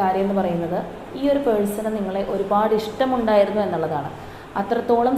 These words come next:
സ്നേഹം അവർക്ക്, ഏഹ്, നിങ്ങളോട് ഉണ്ടായിരുന്നു. അതായത് ഈ ഒരു റിലേഷൻഷിപ്പിൽ ഉണ്ടായിരുന്ന ഒരു സമയത്ത് അവർ നിങ്ങളെ ഒരു ഫാമിലി ആയിട്ടാണ് കണ്ടിരുന്നത്. ഇപ്പോൾ എല്ലാവരും husband and wife തന്നെ ആവണമെന്നില്ല ഈ ഒരു റീഡിംഗ് കേൾക്കുന്നത്. അപ്പോൾ അങ്ങനെ അല്ലാത്തവരാണെങ്കിൽ പോലും ഒരു ഹസ്ബൻഡ് അല്ലെങ്കിൽ ഒരു വൈഫിന് എന്തോരം ഇമ്പോർട്ടൻസ്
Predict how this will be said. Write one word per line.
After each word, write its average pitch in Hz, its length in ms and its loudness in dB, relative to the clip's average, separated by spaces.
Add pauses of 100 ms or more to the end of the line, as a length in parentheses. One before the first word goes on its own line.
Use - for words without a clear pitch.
സ്നേഹം 226 400 -2 (100)
അവർക്ക്, 214 300 0 (240)
ഏഹ്, 190 160 2
നിങ്ങളോട് 190 400 0
ഉണ്ടായിരുന്നു. 160 400 0 (840)
അതായത് 233 300 6 (200)
ഈ - 20 -4 (140)
ഒരു 240 100 6 (160)
റിലേഷൻഷിപ്പിൽ 240 600 0
ഉണ്ടായിരുന്ന 220 380 4
ഒരു 226 140 2
സമയത്ത് 208 340 0 (100)
അവർ 226 120 2 (100)
നിങ്ങളെ 220 240 4
ഒരു 226 160 2
ഫാമിലി 226 460 4
ആയിട്ടാണ് 202 400 0
കണ്ടിരുന്നത്. 170 480 0
ഇപ്പോൾ 202 160 0
എല്ലാവരും 214 360 2 (100)
husband 220 420 -4
and 220 160 -2
wife 202 280 2
തന്നെ 208 180 2 (100)
ആവണമെന്നില്ല 202 600 0 (100)
ഈ 220 120 0
ഒരു 202 160 2
റീഡിംഗ് 190 320 0
കേൾക്കുന്നത്. 175 420 0 (540)
അപ്പോൾ 247 160 2
അങ്ങനെ 254 240 2
അല്ലാത്തവരാണെങ്കിൽ 247 800 6 (100)
പോലും 233 260 4 (160)
ഒരു 226 160 0
ഹസ്ബൻഡ് 233 420 0
അല്ലെങ്കിൽ 220 320 0
ഒരു 214 120 -2
വൈഫിന് 208 380 0
എന്തോരം 214 320 2
ഇമ്പോർട്ടൻസ് 214 420 2